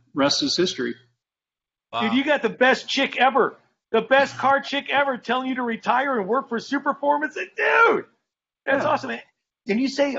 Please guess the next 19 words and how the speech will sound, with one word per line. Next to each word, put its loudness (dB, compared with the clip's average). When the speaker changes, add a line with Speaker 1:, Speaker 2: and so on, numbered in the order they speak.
Speaker 3:
Pasos -2
Robles, -2
have -2
you 0
ever -2
gotten 0
that 0
car 2
up -12
to, -4
uh, -4
you -6
know, 2
Borodori -2
Garage 2
in, 0
um, 0
uh, 0
Cayucas? 0